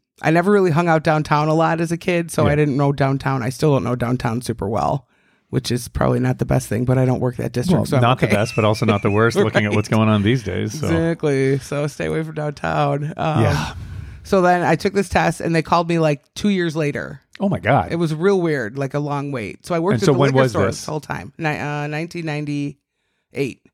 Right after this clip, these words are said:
Speaker 2: Ninety. Okay. Oh, so you're, we're pretty close in age then. Um, I was born in seventy-seven. You
Speaker 1: Oh,
Speaker 2: were born
Speaker 1: seventy-three.
Speaker 2: Okay. Oh, so you're my brother's age. Excellent.
Speaker 1: Okay.
Speaker 2: Okay.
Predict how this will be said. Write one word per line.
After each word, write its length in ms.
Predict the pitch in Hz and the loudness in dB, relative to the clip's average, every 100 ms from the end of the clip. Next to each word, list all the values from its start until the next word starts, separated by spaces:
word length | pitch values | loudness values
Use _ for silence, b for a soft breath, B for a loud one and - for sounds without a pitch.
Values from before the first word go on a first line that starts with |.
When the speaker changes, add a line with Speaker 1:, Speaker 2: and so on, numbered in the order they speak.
| _ - | _ 0
Speaker 2:
Ninety. 180 | 131 143 | 0 2
Okay. 160 | 170 175 | 2 2
Oh, 100 | 151 | 2
so 120 | - | 2
you're, 240 | 170 202 | 2 2
we're 160 | 170 185 | 0 0
pretty 180 | 185 180 | 2 2
close 220 | 170 170 | 2 0
in 80 | 185 | -2
age 160 | 160 | -2
then. 200 | 107 90 87 113 | -4 -8 -8 -2
Um, 260 | 101 95 | -2 0
I 80 | 110 | 0
was 100 | 113 | 0
born 160 | 117 120 | 0 -4
in 60 | |
seventy-seven. 720 | 117 123 120 110 123 101 85 - | -6 -6 -6 -4 -2 -4 -8 -6
You 100 | 98 | 0
Speaker 1:
Oh, 20 | 101 | 2
Speaker 2:
were 40 | |
born 60 | - | 2
Speaker 1:
seventy-three. 680 | - 160 151 147 - 151 127 - | 2 2 2 0 -4 -6 -8 -2
Speaker 2:
Okay. 200 | 214 220 214 B | 0 0 -4 B
Oh, 140 | 320 302 | 0 2
so 100 | 294 | 4
you're 80 | 311 | 2
my 100 | 339 | 2
brother's 360 | 349 302 120 | 0 -2 0
age. 320 | 98 90 87 | 0 -2 -4
Excellent. 340 | 127 - 262 - | -6 -4 -4 -4
Speaker 1:
Okay. 260 | 226 247 226 | -4 -4 -4
Speaker 2:
Okay. 280 | 214 214 | -2 -2